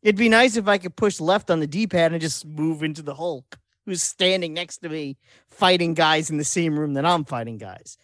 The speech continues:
It's not like he's back home on the helicarrier eating a bag of chips, watching me on T V.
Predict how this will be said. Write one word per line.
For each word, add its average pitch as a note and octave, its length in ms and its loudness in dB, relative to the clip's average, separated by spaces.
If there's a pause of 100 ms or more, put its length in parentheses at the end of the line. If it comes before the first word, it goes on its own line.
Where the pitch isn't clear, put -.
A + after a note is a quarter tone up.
(280)
It's F3+ 160 -8
not A#3 180 2
like F3 460 0 (380)
he's A3 260 -2
back E3 300 2
home F3+ 260 2
on D#3+ 100 4
the C#3+ 80 -4
helicarrier D3+ 840 0
eating D#3 260 -8
a D3 40 -4
bag D3 280 -2
of C3+ 60 -16
chips, - 360 -2
watching D#3 360 -4
me C#3 160 -6
on B2+ 100 -10
T C#3 220 -10
V. A#3+ 320 -8